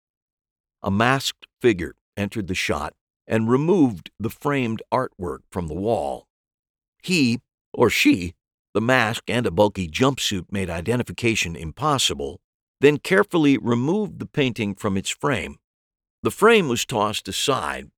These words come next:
as the camera followed the burglar across the dark gallery toward a table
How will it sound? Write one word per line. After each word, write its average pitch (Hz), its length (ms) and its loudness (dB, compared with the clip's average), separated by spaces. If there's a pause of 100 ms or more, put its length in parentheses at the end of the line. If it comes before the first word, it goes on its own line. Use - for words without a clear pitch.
as 101 200 -4
the 113 100 -8
camera 127 440 2
followed 127 680 0
the 104 80 0
burglar 107 560 4
across - 540 -2
the 110 120 -6
dark 107 380 2
gallery 110 500 2
toward 104 300 2
a - 140 -8
table 135 420 2